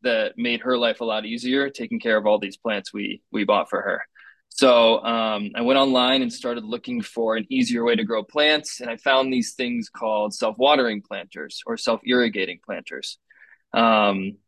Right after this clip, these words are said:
and so I did some product research, um, some market research on, you know, what, what actually existed out in the market,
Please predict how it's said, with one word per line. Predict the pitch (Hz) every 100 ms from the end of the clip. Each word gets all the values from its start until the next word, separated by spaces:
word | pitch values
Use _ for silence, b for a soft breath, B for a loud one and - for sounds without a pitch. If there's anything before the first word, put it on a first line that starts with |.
| _
and | 117 117
so | 139 127
I | 123
did | 120 147 147
some | 135
product | 143 139 120
research, | 131 135 - 135 127 - - - _ -
um, | 110 104 104
some | 123 127
market | 139 131
research | 131 127 135 117 -
on, | 120 113 110 110 - _ _ _ _ _ _ _ _ -
you | 139
know, | 123
what, | 139 151 - -
what | 143
actually | 139 143 143 127
existed | 110 117 127 - 113
out | 113 117
in |
the | 113
market, | 110 117 127 175 185